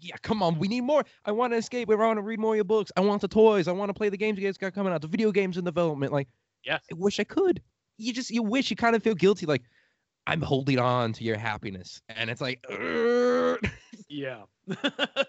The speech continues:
Speaker 2: No, that, that's where we are. It's, it's, yeah. I hear
Speaker 1: Well,
Speaker 2: you.
Speaker 1: h-, how has it been filming back issues for you guys? Are you still filming any of those? Are you on a catalog? 'Cause I
Speaker 2: Uh, no,
Speaker 1: haven't
Speaker 2: we,
Speaker 1: saw the
Speaker 2: uh,
Speaker 1: new episode yet today.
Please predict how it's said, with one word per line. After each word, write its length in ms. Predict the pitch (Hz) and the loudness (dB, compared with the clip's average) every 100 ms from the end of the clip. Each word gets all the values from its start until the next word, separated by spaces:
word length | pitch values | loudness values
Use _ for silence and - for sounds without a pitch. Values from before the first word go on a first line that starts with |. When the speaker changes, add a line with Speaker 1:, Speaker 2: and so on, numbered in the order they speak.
| _ _ _ _ _ _ _ | _ _ _ _ _ _ _
Speaker 2:
No, 200 | - 82 _ | -20 -20 _
that, 140 | 110 117 | -14 -10
that's 180 | 139 | -10
where 120 | 156 139 | -8 -6
we 140 | 131 | -4
are. 300 | 123 110 98 | -4 -4 -6
It's, 420 | - 123 127 - - | -8 -8 -10 -12 -16
it's, 380 | 131 - - - _ _ _ - - | -16 -16 -20 -20 _ _ _ -20 -20
yeah. 160 | 76 76 _ _ _ _ _ _ - 110 | -20 -20 _ _ _ _ _ _ -16 -14
I 60 | |
hear 100 | 151 | -8
Speaker 1:
Well, 80 | 95 | -8
Speaker 2:
you. 60 | 165 | -8
Speaker 1:
h-, 40 | - _ _ _ | -18 _ _ _
how 320 | - 202 359 | -8 0 0
has 120 | 330 | 2
it 120 | 214 | -2
been 240 | 147 156 143 | 0 0 0
filming 300 | 147 156 107 | 0 0 0
back 280 | 107 170 - | -2 -2 -6
issues 260 | - 90 | -10 -10
for 100 | - | -6
you 60 | 87 | -8
guys? 320 | 85 82 82 | -6 -8 -6
Are 20 | 110 | -4
you 80 | |
still 180 | 110 143 | 0 0
filming 360 | 113 117 143 165 | 2 4 4 4
any 120 | 180 | 2
of 40 | 185 | 2
those? 160 | 190 | 2
Are 120 | 135 107 | 2 2
you 240 | 110 160 | 6 6
on 120 | 156 | 6
a 40 | 110 | 2
catalog? 560 | - 92 87 87 80 | -2 -4 -4 -6 -10
'Cause 120 | 80 113 | -2 2
I 80 | 139 | 2
Speaker 2:
Uh, 400 | 160 180 185 180 - | 4 2 2 0 -2
no, 140 | 220 | 0
Speaker 1:
haven't 140 | 254 269 | 2 0
Speaker 2:
we, 120 | 285 | 0
Speaker 1:
saw 140 | 190 | 2
the 80 | 240 | 2
Speaker 2:
uh, 40 | 170 | 0
Speaker 1:
new 40 | |
episode 400 | 156 - 107 92 | -2 -4 -12 -12
yet 120 | 85 | -16
today. 340 | - 87 78 | -16 -16 -16